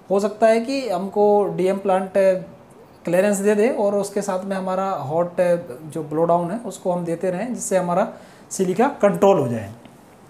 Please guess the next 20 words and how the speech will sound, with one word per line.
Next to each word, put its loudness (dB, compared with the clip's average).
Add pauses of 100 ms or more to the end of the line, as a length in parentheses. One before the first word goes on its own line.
(580)
Now, 4 (160)
पीआर 6
max 2
set 2
point, 2
ये 0
set 2
point 4
जो 4
है 4
पीआर 2
max, -8
ये 4
ईएसटीसी 2
में 0
provide 2
किया 2
जाता -2
है, -2
जो 4